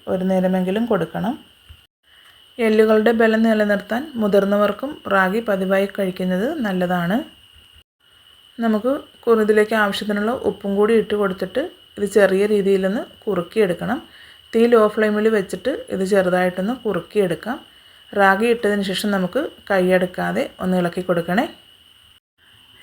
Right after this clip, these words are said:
രക്തത്തിലെ പഞ്ചസാരയുടെ അളവ് കുറയ്ക്കാനുള്ള കഴിവ് റാഗിക്കുണ്ട്. അതുകൊണ്ട് ഷുഗറുള്ളവർ നിർബന്ധമായിട്ടും റാഗി കഴിക്കേണ്ടതാണ്. വൈകിട്ട് ഒരു നേരമെങ്കിലും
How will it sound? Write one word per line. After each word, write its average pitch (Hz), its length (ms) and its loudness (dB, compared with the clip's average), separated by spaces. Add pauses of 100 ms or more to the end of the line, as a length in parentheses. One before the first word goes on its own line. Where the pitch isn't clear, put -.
രക്തത്തിലെ 226 520 2
പഞ്ചസാരയുടെ 214 720 0
അളവ് 226 380 2
കുറയ്ക്കാനുള്ള 208 640 -2
കഴിവ് 220 460 0
റാഗിക്കുണ്ട്. 202 680 -2 (460)
അതുകൊണ്ട് 214 420 4
ഷുഗറുള്ളവർ 214 720 2
നിർബന്ധമായിട്ടും 214 1200 0
റാഗി 190 360 0
കഴിക്കേണ്ടതാണ്. 185 920 -2 (580)
വൈകിട്ട് 196 420 2
ഒരു 202 380 2
നേരമെങ്കിലും 214 640 2